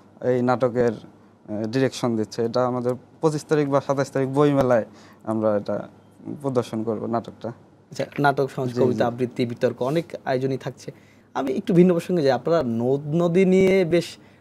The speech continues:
Speaker 2: আন্দোলনে মুখর থাকছে
Speaker 1: হ্যাঁ,
Speaker 2: রনন।
Speaker 1: হ্যাঁ।
Speaker 2: মানে
Speaker 1: আমাদের তো
Speaker 2: এর প্রেক্ষাপটটা কি? কেন রনন নদ সাহিত্য সংস্কৃতি রেখে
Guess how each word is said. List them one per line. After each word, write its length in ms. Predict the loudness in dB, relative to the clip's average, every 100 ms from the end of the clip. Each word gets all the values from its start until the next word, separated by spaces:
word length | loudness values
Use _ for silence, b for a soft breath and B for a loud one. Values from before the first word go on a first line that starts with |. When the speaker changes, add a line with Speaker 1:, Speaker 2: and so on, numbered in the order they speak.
| b
Speaker 2:
আন্দোলনে 480 | -4 0 0 2 0
মুখর 340 | 0 0 2 0
থাকছে 300 | -2 -2 2
Speaker 1:
হ্যাঁ, 160 | 4
Speaker 2:
রনন। 360 | 4 4 2 0
Speaker 1:
হ্যাঁ। 400 | -8 -18 -14 -14
Speaker 2:
মানে 320 | -10 -4 2
Speaker 1:
আমাদের 340 | 4 4 -2 2
তো 60 | 6
Speaker 2:
এর 80 | 6
প্রেক্ষাপটটা 480 | 4 -2 2 2 2
কি? 140 | 0 2
কেন 360 | 4 4 2 0 -8 0
রনন 340 | 2 4 4 0 -8 -6 2
নদ 220 | 4 4 -2
সাহিত্য 520 | 0 2 2 4 4
সংস্কৃতি 580 | 6 2 2 -4 0 4
রেখে 240 | 4 4